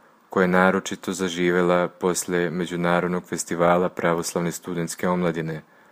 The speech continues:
održanog u Moskvi početkom septembra. Taj omladinski forum će postati tradicija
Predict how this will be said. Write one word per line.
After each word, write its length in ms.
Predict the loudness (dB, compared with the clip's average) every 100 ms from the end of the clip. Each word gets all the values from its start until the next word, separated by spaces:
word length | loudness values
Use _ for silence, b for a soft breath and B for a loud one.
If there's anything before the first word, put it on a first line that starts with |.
| b _ -2
održanog 520 | 0 0 -2 -4 -4
u 60 |
Moskvi 560 | 0 2 2 -2 -8 -10
početkom 520 | -8 -2 0 0 -4
septembra. 720 | 0 0 0 -4 -4 -4 -6 -10 _ _ _ _ _ _ _ _ _ _ _ _ _ _ _ _ -10 2
Taj 260 | 4 6
omladinski 520 | 4 2 0 -2 -2 -4
forum 580 | 2 4 4 0 -4 -12 _ -6
će 140 | -4
postati 460 | 2 2 2 -4 -2
tradicija 840 | 4 6 6 2 -2 -2 -2